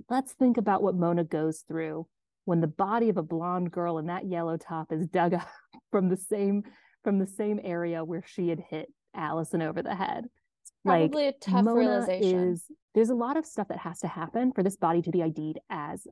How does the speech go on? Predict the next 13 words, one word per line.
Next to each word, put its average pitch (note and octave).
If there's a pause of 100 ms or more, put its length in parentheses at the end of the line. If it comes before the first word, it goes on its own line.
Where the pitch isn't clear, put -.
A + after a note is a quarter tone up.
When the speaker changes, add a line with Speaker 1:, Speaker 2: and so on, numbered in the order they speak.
(100)
Speaker 1:
Allison G3+ (460)
that E3+ (460)
somebody G#3+
had F#3
to F#3+
have D#3+ (160)
done. - (320)
But F#3+
the -
thing C4+
is, A3+
is F3+
that F#3